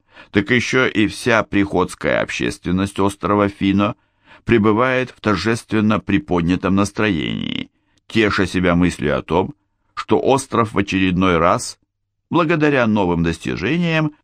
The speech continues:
с полным правом занял положенное ему место на карте мира. Нечего и говорить, что папа с мамой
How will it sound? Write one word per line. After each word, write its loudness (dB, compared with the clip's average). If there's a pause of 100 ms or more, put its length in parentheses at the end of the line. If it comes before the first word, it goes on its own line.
с -16
полным 2
правом 2 (320)
занял 2
положенное 2
ему 0
место 0 (280)
на 2
карте 0
мира. -4 (760)
Нечего 2
и 0
говорить, 0
что -2
папа -2
с -10
мамой 0